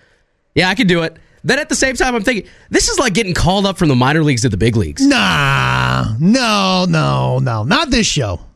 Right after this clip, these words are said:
Speaker 2: Not
Speaker 1: It's,
Speaker 2: this show.
Speaker 1: it's like driving the Starship Enterprise. Except the only difference is I got not just this market, I got Grand Forks to worry about,
Speaker 2: Mm-hmm.
Speaker 1: Fergus Falls to worry about.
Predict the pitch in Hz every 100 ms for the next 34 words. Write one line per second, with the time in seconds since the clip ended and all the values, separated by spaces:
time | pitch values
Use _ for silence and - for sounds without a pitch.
0 | - 214 208 147 120 113 82 - 196 254
1 | 233 160 - 143 147 220 254 240 180 -
2 | 202 214 - 196 - 156 147 127 85 80
3 | - _ _ _ _ - - 220 208 240
4 | 208 220 220 185 165 147 117 _ _ _
5 | - 202 185 - _ _ _ - 185 220
6 | 220 156 208 208 160 143 156 - - 147
7 | 107 _ - 113 95 - 226 277 - 269
8 | 254 247 240 220 175 - 160 - 214 233
9 | 285 240 247 240 233 233 233